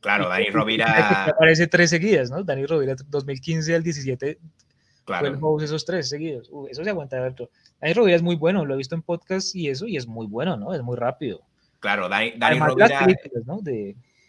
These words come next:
Speaker 1: es un cómico, bueno, es, eh, a-, a-, hoy día es actor, cómico, presentador, tal, pero es uno de esos que, digamos, le cae bien a todo el mundo,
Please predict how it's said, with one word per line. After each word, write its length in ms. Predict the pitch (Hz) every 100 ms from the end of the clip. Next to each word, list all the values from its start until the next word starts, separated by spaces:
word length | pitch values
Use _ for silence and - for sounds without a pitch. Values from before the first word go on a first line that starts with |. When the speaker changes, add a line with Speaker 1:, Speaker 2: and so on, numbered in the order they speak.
| -
Speaker 1:
es 160 | 110
un 180 | 120 120
cómico, 640 | 127 127 120 117 127 - -
bueno, 180 | 101 73
es, 540 | 76 80 87 - - -
eh, 200 | 95 90
a-, 180 | 87 87
a-, 260 | 95 95 -
hoy 180 | 98
día 240 | 98 101 95
es 60 | 95
actor, 480 | - - 101 101 -
cómico, 360 | 104 101 101
presentador, 580 | 101 101 92 98 101 101
tal, 180 | 101 104 - _ _ _ - - -
pero 280 | 113 113 117
es 180 | 127 127
uno 240 | 147 143
de 220 | 143 147
esos 300 | 139 139 135 -
que, 460 | 113 104 95 - _ _ _
digamos, 880 | 117 113 117 131 135 135 - - - _ _ _ _ _ _ _ _ _ -
le 260 | 117 117
cae 280 | 117 131 131
bien 320 | 120 127 127
a 140 | 120 117
todo 240 | 117 110
el 120 | 104
mundo, 360 | 98 92 82 -